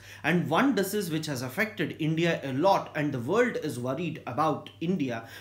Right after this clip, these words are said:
with respect to diseases is T B.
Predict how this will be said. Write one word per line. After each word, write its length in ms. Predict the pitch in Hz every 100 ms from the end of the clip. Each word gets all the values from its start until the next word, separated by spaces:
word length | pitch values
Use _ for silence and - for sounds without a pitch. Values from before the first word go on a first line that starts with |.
| -
with 160 | 156 160
respect 480 | 160 165 240 - 160
to 100 | 147
diseases 720 | 160 170 262 240 139 131 - -
is 500 | 214 330 - - - - - -
T 140 | 165
B. 240 | 117 -